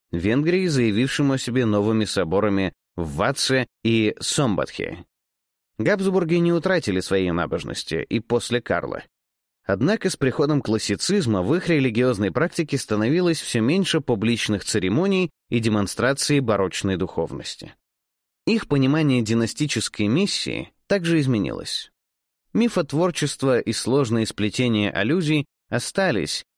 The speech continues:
но само видение стало более светским, скорее включая теперь определённое понимание государства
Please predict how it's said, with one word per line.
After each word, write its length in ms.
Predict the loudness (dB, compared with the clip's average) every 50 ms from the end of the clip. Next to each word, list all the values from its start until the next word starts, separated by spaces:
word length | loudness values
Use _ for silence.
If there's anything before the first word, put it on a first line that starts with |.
| _ _ -4
но 140 | -2 0 0
само 500 | 0 0 0 2 2 2 2 2 0 0 -2
видение 600 | -4 -2 -2 0 0 0 0 2 2 2 2 0 0
стало 320 | 0 0 0 2 2 0
более 340 | 2 2 0 2 2 0 0
светским, 640 | -2 -2 0 0 0 0 -2 -8 -10 -10 -12 -12 -16 _ _ _ _ -14
скорее 340 | -12 -2 0 2 2 2 0
включая 460 | 0 0 -2 -2 0 2 2 2 2
теперь 320 | 2 0 -2 0 0 0 0
определённое 800 | 0 -2 -2 -2 -2 0 0 0 2 2 2 2 2 2 2 0
понимание 560 | 0 0 0 2 2 2 2 2 2 0 0
государства 800 | -2 -4 -6 -4 -4 -2 0 0 0 -2 -4 -4 -2 -2 -4